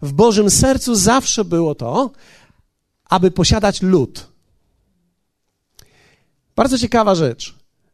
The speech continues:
Bóg nie stworzył człowieka, a później ludzi po to, żeby mieć ludzi, ale żeby uczynić lud.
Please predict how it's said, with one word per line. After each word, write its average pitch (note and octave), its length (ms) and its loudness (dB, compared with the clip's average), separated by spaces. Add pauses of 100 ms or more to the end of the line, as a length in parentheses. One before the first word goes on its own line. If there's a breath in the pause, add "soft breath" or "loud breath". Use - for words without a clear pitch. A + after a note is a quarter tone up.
(120)
Bóg A3+ 380 0
nie A#3+ 120 0
stworzył A3 640 -4
człowieka, F3 760 -4
a D#3+ 100 -6
później E3+ 480 -2
ludzi D#3+ 760 -4 (300)
po A#3+ 180 -2
to, G#3 160 -4
żeby E3 340 -4
mieć F3 400 -2
ludzi, F3 640 -4 (2000)
ale F#3 240 0
żeby F#3 380 0
uczynić F#3+ 880 -4 (180)
lud. E3 500 -4